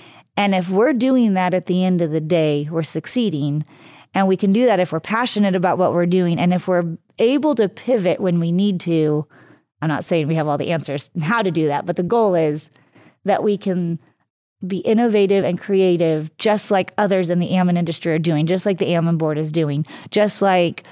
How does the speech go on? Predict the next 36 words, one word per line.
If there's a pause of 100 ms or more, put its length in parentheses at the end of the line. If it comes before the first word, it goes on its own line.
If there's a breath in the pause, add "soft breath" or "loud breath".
(120)
Blue
Diamond
and
so
many
other
handlers
are
doing.
They're
finding
innovative
ways
to (500 loud breath)
take
hard
situations
like
supply
chain
issues
and
create
opportunities. (260 loud breath)
How
can
we
do
that (340 soft breath)
so
that
we're
still
creating
growth
opportunities